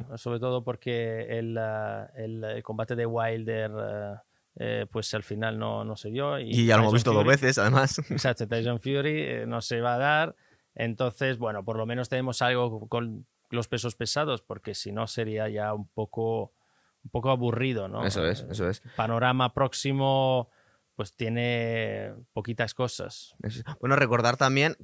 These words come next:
Speaker 2: que Luke Campbell, que la verdad es que últimamente no ha ganado muchos combates, y Lomachenko también son campeones olímpicos, los dos, ¿verdad?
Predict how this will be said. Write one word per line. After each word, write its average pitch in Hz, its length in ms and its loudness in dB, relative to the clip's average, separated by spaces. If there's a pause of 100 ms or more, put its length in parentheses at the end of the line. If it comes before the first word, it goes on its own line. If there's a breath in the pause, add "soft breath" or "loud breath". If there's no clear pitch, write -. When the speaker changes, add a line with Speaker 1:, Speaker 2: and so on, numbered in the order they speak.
Speaker 2:
que 107 460 4
Luke 123 280 4
Campbell, 151 300 6
que 123 100 4
la 104 60 6
verdad 104 160 4
es - 40 -10
que 131 60 4
últimamente 123 540 4
no 123 300 6
ha 117 180 8
ganado 117 180 6
muchos 120 220 0
combates, 120 500 4
y 107 120 2
Lomachenko 104 540 4
también 143 240 4
son 113 140 0
campeones 92 360 2
olímpicos, 117 380 2
los 82 120 2
dos, 143 140 2
¿verdad? 90 260 2